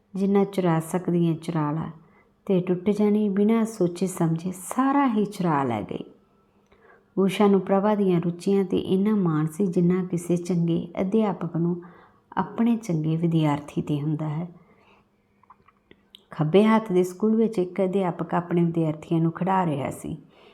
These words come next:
ਈਲੀਆ ਤੇ ਮੈਂ ਨਿਰਜਿੰਦ ਜਿਹੇ ਹੋ ਕੇ ਊਸ਼ਾ ਦੀਆਂ ਗੱਲਾਂ ਸੁਣ ਰਹੇ ਸਾਂ।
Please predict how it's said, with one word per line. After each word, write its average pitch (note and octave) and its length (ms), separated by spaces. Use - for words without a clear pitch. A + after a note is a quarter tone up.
ਈਲੀਆ B3 360
ਤੇ C4 160
ਮੈਂ G3+ 160
ਨਿਰਜਿੰਦ F#3 540
ਜਿਹੇ F3+ 320
ਹੋ F#3+ 140
ਕੇ E3 180
ਊਸ਼ਾ E3 300
ਦੀਆਂ F#3 200
ਗੱਲਾਂ D#3 360
ਸੁਣ E3 240
ਰਹੇ D#3 260
ਸਾਂ। - 260